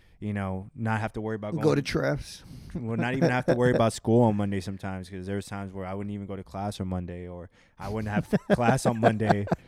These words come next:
Speaker 1: Um, or I had late classes, so I didn't have to worry about
Speaker 2: Yeah.
Speaker 1: waking up at seven and six. Uh, right now, I wake up at six in the morning.
Speaker 2: The hangovers are gonna get rougher for you, buddy.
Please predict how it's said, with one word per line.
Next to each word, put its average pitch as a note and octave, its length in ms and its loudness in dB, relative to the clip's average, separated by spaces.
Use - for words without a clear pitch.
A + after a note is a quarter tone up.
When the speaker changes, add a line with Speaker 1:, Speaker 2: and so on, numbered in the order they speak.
Speaker 1:
Um, G#2 380 0
or C3 240 6
I B2 100 2
had C#3 200 0
late A#2+ 240 -2
classes, A#2+ 520 2
so A2 140 2
I G#2+ 140 4
didn't A#2+ 120 2
have A#2 120 -2
to A2+ 80 -2
worry A#2 160 6
about A2 180 4
Speaker 2:
Yeah. B2+ 120 12
Speaker 1:
waking A#2+ 120 6
up A2 140 4
at G#2+ 120 4
seven A#2 360 4
and A2 120 2
six. - 280 2
Uh, A2 80 2
right A2 180 6
now, A#2 140 2
I - 20 6
wake A2+ 160 6
up A2 80 8
at G2 80 8
six - 400 0
in A2 100 4
the G#2 60 2
morning. G2+ 400 2
Speaker 2:
The A#2+ 100 2
hangovers F3 480 6
are E3 60 4
gonna D#3 160 2
get D3 120 2
rougher C3+ 280 -2
for C3+ 220 -6
you, C#3 100 0
buddy. C#3 320 2